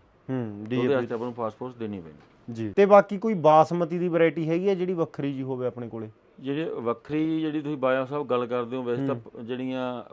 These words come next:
Speaker 2: ਬਾਸਮਤੀ ਦੇ ਵਿੱਚ ਪੁਰਾਣੀਆਂ ਵੈਰਾਈਟੀਆਂ ਜਿਹੜੀਆਂ ਚੱਲ ਰਹੀਆਂ।
Speaker 1: ਉਹ ਤਾਂ ਚੱਲ ਹੀ ਰਹੀਆਂ ਨੇ।
Speaker 2: ਠੀਕ ਹੈ, ਹਰਬੀਸਾਈਡ ਟੋਲਰੈਂਟ ਵਾਲੀਆਂ ਵੈਰਾਈਟੀਆਂ ਤੁਹਾਨੂੰ ਪਤਾ ਦਿੱਤੀਆਂ।
Speaker 1: ਹਾਂ, ਉੱਨੀ ਉਨਾਸੀ
Speaker 2: ਅ, ਉੱਨੀ ਉਨਾਸੀ ਪਚਾਸੀ।
Speaker 1: ਉਹ ਹੈਗੀਆਂ
Speaker 2: ਬੀ ਐਸ
Speaker 1: ਆਪਣੇ ਕੋਲ।
Speaker 2: ਉਹ ਤਾਂ ਹੈਗੀਆਂ, ਹੈਗੀਆਂ।
Speaker 1: ਹੂੰ।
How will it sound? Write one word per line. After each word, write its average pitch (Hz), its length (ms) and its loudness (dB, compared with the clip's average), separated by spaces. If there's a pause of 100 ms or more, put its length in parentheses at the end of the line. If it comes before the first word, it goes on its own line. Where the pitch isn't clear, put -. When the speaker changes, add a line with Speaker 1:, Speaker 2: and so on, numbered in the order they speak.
(120)
Speaker 2:
ਬਾਸਮਤੀ 113 560 -2
ਦੇ 123 80 -4
ਵਿੱਚ 120 180 -6
ਪੁਰਾਣੀਆਂ 113 420 -4
ਵੈਰਾਈਟੀਆਂ 110 340 -4
ਜਿਹੜੀਆਂ 104 280 -6
ਚੱਲ 87 240 -6
ਰਹੀਆਂ। 82 200 -10
Speaker 1:
ਉਹ 156 100 2
ਤਾਂ 175 120 0
ਚੱਲ 147 240 0
ਹੀ 135 80 0
ਰਹੀਆਂ 123 260 -4
ਨੇ। 123 60 -8
Speaker 2:
ਠੀਕ 131 140 -2
ਹੈ, 131 100 0
ਹਰਬੀਸਾਈਡ 131 500 -2
ਟੋਲਰੈਂਟ 123 320 0
ਵਾਲੀਆਂ 123 240 -2
ਵੈਰਾਈਟੀਆਂ 117 360 -2
ਤੁਹਾਨੂੰ 113 200 -8
ਪਤਾ 113 160 0
ਦਿੱਤੀਆਂ। 104 560 -4
Speaker 1:
ਹਾਂ, 139 160 4
ਉੱਨੀ 156 320 2
ਉਨਾਸੀ 143 300 0
Speaker 2:
ਅ, 135 40 -2
ਉੱਨੀ 127 400 0
ਉਨਾਸੀ 113 400 -6
ਪਚਾਸੀ। 101 440 -8
Speaker 1:
ਉਹ 156 140 4
ਹੈਗੀਆਂ 151 360 6
Speaker 2:
ਬੀ 120 80 2
ਐਸ 117 120 0
Speaker 1:
ਆਪਣੇ 104 100 0
ਕੋਲ। 95 160 -4
Speaker 2:
ਉਹ 113 160 -2
ਤਾਂ 113 120 -2
ਹੈਗੀਆਂ, 104 400 -8
ਹੈਗੀਆਂ। 95 280 -10
Speaker 1:
ਹੂੰ। 123 160 -8